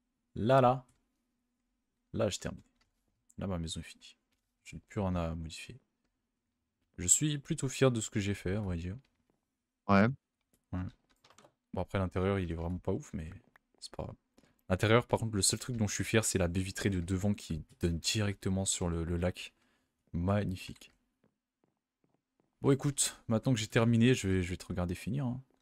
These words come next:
Speaker 1: Hop.
Speaker 2: Ouais, bah, j'ai bientôt terminé aussi, hein.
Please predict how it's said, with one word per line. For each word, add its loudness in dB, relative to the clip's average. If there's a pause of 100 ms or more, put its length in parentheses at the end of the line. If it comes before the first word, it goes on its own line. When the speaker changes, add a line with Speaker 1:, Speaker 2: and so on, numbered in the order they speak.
(180)
Speaker 1:
Hop. -12 (440)
Speaker 2:
Ouais, 8
bah, 8
j'ai 6
bientôt 4
terminé 4
aussi, 2
hein. 2